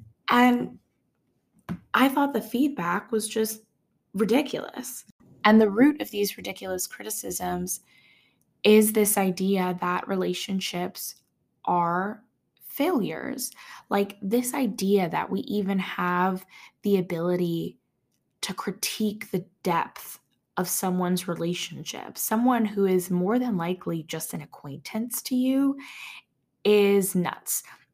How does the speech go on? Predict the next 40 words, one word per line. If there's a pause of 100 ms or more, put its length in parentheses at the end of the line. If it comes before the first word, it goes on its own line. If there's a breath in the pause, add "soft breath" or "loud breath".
(240)
And
then
why
are
you
doing
it?
So
you
can
feel (1040)
better. (1800 loud breath)
I
also
think
there's
a
lot
of
other
things
wrapped
up
in
this.
Like,
I
started
this
podcast,
I
think,
by
alluding
to
one
of
my
favorite
quotes,